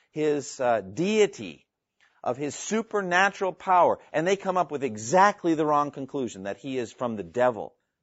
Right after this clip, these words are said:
And that is blasphemy against the Spirit. Uh, and he's saying,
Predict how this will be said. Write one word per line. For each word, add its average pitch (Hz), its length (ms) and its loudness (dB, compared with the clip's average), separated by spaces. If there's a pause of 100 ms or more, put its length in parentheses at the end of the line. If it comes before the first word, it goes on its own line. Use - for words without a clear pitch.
(580)
And 107 240 -10
that 143 260 -2
is 117 100 -8
blasphemy 110 760 -6
against 85 280 -16
the - 60 -20
Spirit. 85 420 -14 (720)
Uh, 104 300 -4
and 107 180 -6
he's 110 160 -12
saying, 123 400 -6